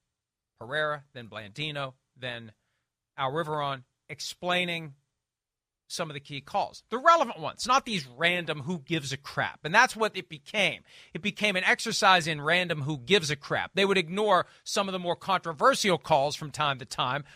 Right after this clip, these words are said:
for no reason whatsoever. Just tell, I mean, it's, what, do, I, you know,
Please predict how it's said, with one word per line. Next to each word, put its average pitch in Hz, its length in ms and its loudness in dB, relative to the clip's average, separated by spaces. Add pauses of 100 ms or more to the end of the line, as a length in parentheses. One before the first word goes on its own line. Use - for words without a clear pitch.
(100)
for 330 120 -4
no 294 180 8
reason 185 300 -2
whatsoever. 175 680 4 (540)
Just 311 180 -8 (140)
tell, 311 260 -2
I 285 80 0
mean, 302 240 -10 (180)
it's, 208 320 -10 (300)
what, 240 160 -8 (180)
do, 330 320 -2
I, 226 140 -8 (100)
you 285 120 -2
know, 254 180 4